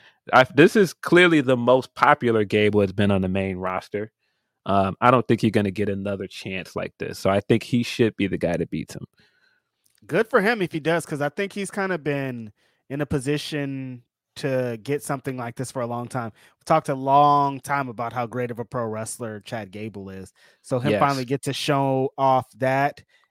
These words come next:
Speaker 2: And this'll be, see, this is exactly what a reign like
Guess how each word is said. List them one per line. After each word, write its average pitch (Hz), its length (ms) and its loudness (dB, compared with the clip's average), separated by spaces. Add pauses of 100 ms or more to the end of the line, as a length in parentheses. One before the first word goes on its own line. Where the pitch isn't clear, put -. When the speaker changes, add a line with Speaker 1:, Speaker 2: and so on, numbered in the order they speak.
(120)
Speaker 2:
And 131 520 -4
this'll 180 420 4
be, 139 500 -2 (360)
see, 180 240 -2
this 208 320 4
is 226 200 2
exactly 151 840 0
what 139 240 -2
a 127 140 -2
reign 131 500 -6
like 120 240 -8